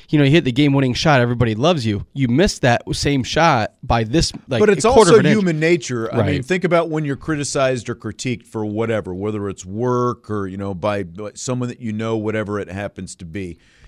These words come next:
Speaker 2: It's nine, someone can say ninety-nine good things about you, but it's the one negative thing that sticks with you. And if it's, you know,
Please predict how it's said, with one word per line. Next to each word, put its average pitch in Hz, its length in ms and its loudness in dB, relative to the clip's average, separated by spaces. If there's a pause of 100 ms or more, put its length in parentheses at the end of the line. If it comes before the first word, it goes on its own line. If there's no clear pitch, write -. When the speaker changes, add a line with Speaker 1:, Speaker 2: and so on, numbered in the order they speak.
(280)
Speaker 2:
It's - 400 -8 (1040)
nine, 135 640 -2
someone 175 380 0
can 156 180 -4
say 151 220 0
ninety-nine 135 680 -2
good 120 280 -4
things 101 260 -6
about 95 300 -6
you, 101 140 -8
but 95 160 -6
it's 92 140 -10
the 101 100 -6
one 101 240 -6
negative 92 340 -8
thing 82 300 -14
that 80 140 -18
sticks - 340 -12
with 95 200 -10
you. 78 140 -12
And 113 160 -8
if 123 160 -4
it's, - 240 -6 (400)
you 127 160 0
know, 113 120 0